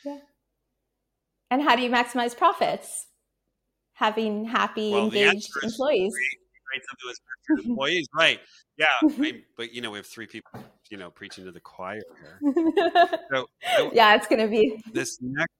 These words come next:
Speaker 2: it's gonna be difficult to find dissent.
Speaker 1: Mm-hmm.
Speaker 2: But anyways,
Speaker 1: <laughs>
Speaker 2: um, okay, so, so Ginny and I have a similar story. I mean, we, we, we've, we've actually never been in the same state as each other,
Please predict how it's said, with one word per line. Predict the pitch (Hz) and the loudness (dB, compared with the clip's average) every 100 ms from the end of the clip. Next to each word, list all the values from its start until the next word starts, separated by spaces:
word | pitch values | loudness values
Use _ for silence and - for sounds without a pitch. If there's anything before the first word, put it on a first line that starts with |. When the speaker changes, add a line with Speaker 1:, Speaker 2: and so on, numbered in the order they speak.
| _ _ - - _ _ _ _ - _ _ | _ _ -20 -20 _ _ _ _ -20 _ _
Speaker 2:
it's | 160 151 | -4 0
gonna | 160 | 2
be | 156 | 0
difficult | 135 147 143 135 127 | 2 0 2 -2 -2
to | 123 | -2
find | - 123 110 | 0 0 0
dissent. | 113 - 117 - | -4 2 2 2
Speaker 1:
Mm-hmm. | 302 - _ - _ 156 | -2 -8 _ -20 _ 2
Speaker 2:
But | 160 | 6
anyways, | 175 208 170 135 123 - | 6 4 4 8 8 8
Speaker 1:
<laughs> | 302 285 294 302 269 | 6 6 4 4 4
Speaker 2:
um, | 131 123 120 | 6 4 0
okay, | 127 - 110 - | -4 -2 -4 -4
so, | - 120 117 - _ _ _ _ _ _ _ 135 | -6 -6 -6 -14 _ _ _ _ _ _ _ -6
so | 135 113 _ _ _ _ _ _ _ _ _ | -6 -6 _ _ _ _ _ _ _ _ _
Ginny | - 185 | -8 -6
and | 196 | -2
I | 147 123 110 _ - - | -2 -2 -4 _ -20 -8
have | 139 113 | -8 -8
a | |
similar | - - 131 123 110 | -10 -8 -8 -8 -8
story. | - 196 147 101 | -10 -8 -6 -6
I | |
mean, | 92 101 98 | -10 -14 -14
we, | 120 127 107 | -14 -14 -14
we, | 127 - - 120 | -14 -14 -16 -18
we've, | 127 - - - | -14 -14 -16 -16
we've | 135 131 | -8 -6
actually | 123 - 104 | -6 -8 -12
never | 107 107 95 | -10 -10 -12
been | 101 95 | -12 -14
in | 90 | -16
the | 87 | -18
same | 95 92 87 _ _ _ - | -18 -20 -20 _ _ _ -20
state | - 120 117 117 | -12 -10 -10 -12
as | 92 | -18
each | 87 - | -18 -18
other, | 87 90 104 | -16 -14 -16